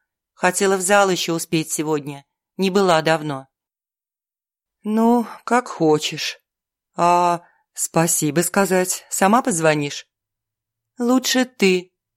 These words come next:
смолодушничала Ульяна. «Скажи, что я сегодня буду занята в зале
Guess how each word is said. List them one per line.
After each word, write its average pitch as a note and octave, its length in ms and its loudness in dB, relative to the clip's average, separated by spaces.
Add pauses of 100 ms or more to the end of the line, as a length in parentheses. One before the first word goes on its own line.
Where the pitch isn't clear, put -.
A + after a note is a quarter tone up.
(300)
смолодушничала E3 1120 0
Ульяна. C3+ 560 -2 (600)
«Скажи, G#3+ 400 -2
что G3+ 160 -4
я F3+ 180 2
сегодня F3+ 400 0
буду F3+ 220 0
занята F3+ 580 0
в D#3+ 60 -14
зале G3 460 0